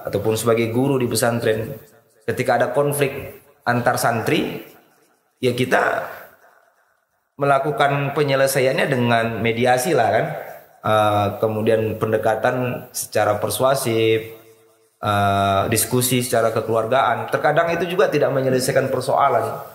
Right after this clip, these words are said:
karena mungkin sudah menggebu-gebu wali murid kita yang merasa dirinya itu sebagai korban. Ya,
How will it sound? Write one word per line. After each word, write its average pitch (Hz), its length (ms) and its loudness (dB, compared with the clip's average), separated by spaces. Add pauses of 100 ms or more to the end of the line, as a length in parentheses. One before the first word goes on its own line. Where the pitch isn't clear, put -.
(200)
karena 110 200 0
mungkin 143 220 0
sudah 131 200 0
menggebu-gebu 120 760 0
wali 113 200 2
murid 110 300 0
kita 113 320 0
yang 117 180 0
merasa 107 360 0
dirinya 107 920 -4
itu 113 200 0
sebagai 110 320 2
korban. 113 680 -2 (840)
Ya, 104 460 0